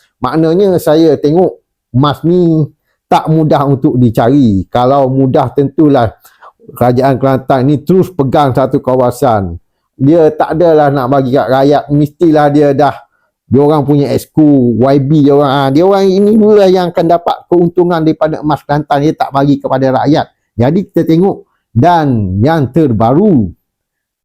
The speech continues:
dikatakan bahawa akan dikeluarkan lesen, siap pendulang mesti dapat lesen.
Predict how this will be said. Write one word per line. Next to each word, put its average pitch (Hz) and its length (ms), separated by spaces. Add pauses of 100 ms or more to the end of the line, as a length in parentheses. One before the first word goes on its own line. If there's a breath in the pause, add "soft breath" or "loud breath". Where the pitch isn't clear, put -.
(200)
dikatakan 139 880
bahawa 131 480
akan 131 480
dikeluarkan 120 1300
lesen, 113 720
siap - 320
pendulang 123 560
mesti 147 480
dapat 131 560
lesen. 113 720